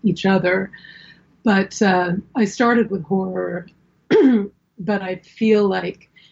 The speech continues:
if you're really going to talk about questions of good and evil, you need to be talking about people, what people do, and not the, the fantasy that there's some kind of supernatural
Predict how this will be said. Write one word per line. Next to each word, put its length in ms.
if 120
you're 160
really 280
going 200
to 80
talk 240
about 260
questions 460
of 100
good 160
and 120
evil, 300
you 160
need 220
to 60
be 120
talking 400
about 360
people, 640
what 180
people 360
do, 480
and 240
not 340
the, 360
the 220
fantasy 640
that 160
there's 200
some 220
kind 200
of 80
supernatural 1160